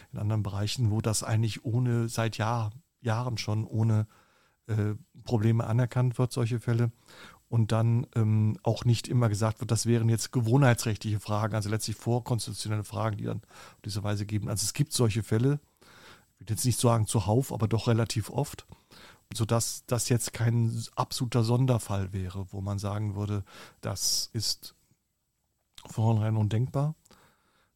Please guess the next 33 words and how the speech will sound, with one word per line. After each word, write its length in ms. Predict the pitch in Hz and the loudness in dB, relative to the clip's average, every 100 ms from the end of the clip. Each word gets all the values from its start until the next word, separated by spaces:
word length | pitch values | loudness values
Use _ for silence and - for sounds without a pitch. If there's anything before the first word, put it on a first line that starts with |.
| _ | _
Worauf 420 | 120 110 127 123 | 2 6 6 4
man 120 | 127 117 | 2 2
dabei 240 | 113 110 | 2 0
achten 320 | 113 - 143 | -4 -6 -4
muss, 260 | 139 147 - | -2 -2 -2
wie 60 | |
bei 100 | 113 | -2
jeder 280 | 110 110 131 | 0 0 0
Analogie, 480 | 127 127 123 120 127 | 0 2 0 -2 -4
ist 180 | - 131 | -4 -4
aber 140 | 117 | -4
dann, 180 | 113 113 | -2 -4
dass 220 | 117 - | -4 -2
man 100 | 120 | 0
die 80 | 113 | 2
Methoden 420 | 117 120 123 123 | 0 0 -2 -2
gerecht 300 | 104 101 - | -4 -6 -8
findet. 320 | - 101 98 | -8 -8 -6
Das 160 | 98 - | -8 -4
heißt, 240 | 104 101 | -6 -4
dass 140 | - - | -6 -2
man 180 | 113 107 | 0 0
wirklich 400 | 117 127 120 - _ _ _ _ _ _ - | -2 -4 -4 -10 _ _ _ _ _ _ -6
einen 560 | 117 113 110 110 104 - | 0 2 2 0 -4 -10
Ver-, 220 | - 123 104 - | -2 -2 -2 -6
eine 440 | 120 110 104 104 | -2 0 0 0
Regelung 380 | 123 117 135 131 | 2 2 0 0
hat, 260 | 135 - - _ _ _ | 0 -2 -8 _ _ _
die 100 | 117 | -4
dem 400 | 107 110 107 104 113 | 0 2 2 0 -4
zu 140 | - 131 | -2 -2
entscheidenden 420 | 110 117 117 113 | 2 2 2 0
Sachverhalt 640 | 123 123 127 127 131 156 | -2 -2 -2 0 -2 -6